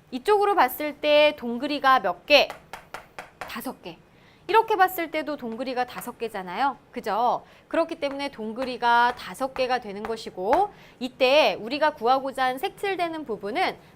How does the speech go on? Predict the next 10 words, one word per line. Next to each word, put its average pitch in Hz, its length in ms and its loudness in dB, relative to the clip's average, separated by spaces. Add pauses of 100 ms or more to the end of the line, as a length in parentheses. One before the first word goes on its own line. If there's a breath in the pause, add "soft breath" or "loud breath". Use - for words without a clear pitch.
바로 202 340 -4
동그리가 233 800 -4
몇 233 260 -4
개? 302 400 2
네 208 160 -4
개가 320 300 0
되는 208 240 -10
거기 202 220 -8
때문에, 214 680 -6 (260 loud breath)
자, 175 260 -2